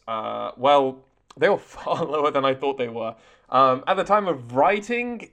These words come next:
it's actually now, like, fifteen minutes. I think it was, like, just under sixty minutes when I first started running, but I, I might be totally wrong. Um,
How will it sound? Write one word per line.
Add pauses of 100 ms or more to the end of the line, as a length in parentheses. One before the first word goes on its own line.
it's
actually
now,
like,
fifteen
minutes.
I
think
it
was,
like,
just (160)
under (960)
sixty
minutes
when
I
first
started
running,
but
I,
I
might
be
totally
wrong. (680)
Um,